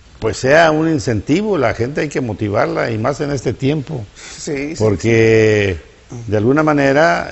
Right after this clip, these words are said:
Speaker 1: esto va a seguir funcionando, y este es un recurso, es un recurso muy bien aplicado, porque siempre,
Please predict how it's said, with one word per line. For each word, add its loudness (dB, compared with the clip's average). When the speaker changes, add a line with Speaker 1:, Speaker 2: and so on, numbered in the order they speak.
Speaker 1:
esto -2
va 4
a 2
seguir 0
funcionando, -6
y 0
este 0
es -2
un 2
recurso, 0
es 0
un 4
recurso 2
muy 4
bien 2
aplicado, 2
porque -4
siempre, -2